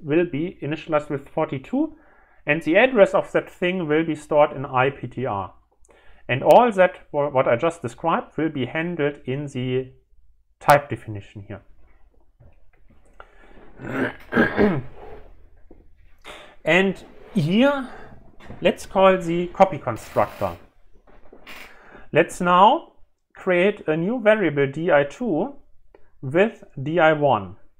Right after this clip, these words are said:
So here in this place, since D I two is not yet constructed, the copy constructor will be called at this point. Um, and a copy of D I one will be, uh, performed in order to, yeah, kind of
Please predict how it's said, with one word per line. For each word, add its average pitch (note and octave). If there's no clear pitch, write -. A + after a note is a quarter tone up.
So B2
here C#3
in A#2+
this C#3
place, B2+
since B2+
D B2+
I A#2
two C3+
is A2+
not C#3
yet C3
constructed, -
the A#2+
copy -
constructor A#2+
will A#2+
be A#2
called B2+
at G#2+
this -
point. A#2+
Um, B2
and B2+
a -
copy F3
of C3
D C3+
I C3+
one B2+
will A#2+
be, A2+
uh, -
performed C3+
in A#2
order A2
to, A2
yeah, G2+
kind G#2+
of G2+